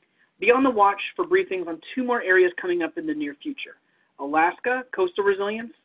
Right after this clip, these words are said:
uh, next Tuesday, April twenty-first, and later in the month, uh, T B D on Puerto Rico and the U S Virgin Islands. When you visit our website, W W W dot E S I dot org,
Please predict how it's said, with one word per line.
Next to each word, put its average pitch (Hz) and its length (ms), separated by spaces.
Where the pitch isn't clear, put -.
uh, 294 60
next 302 220
Tuesday, 190 500
April 156 260
twenty-first, 170 500
and 175 360
later 233 260
in 220 80
the 208 60
month, 180 280
uh, 160 140
T 214 120
B 180 160
D 160 340
on 143 220
Puerto 180 200
Rico 151 480
and 135 120
the 143 60
U 143 180
S 135 80
Virgin 127 240
Islands. - 220
When 156 280
you 151 140
visit 240 220
our 202 140
website, 151 500
W 156 220
W 147 280
W 143 260
dot 135 260
E 165 160
S 143 140
I 139 160
dot - 200
org, 160 420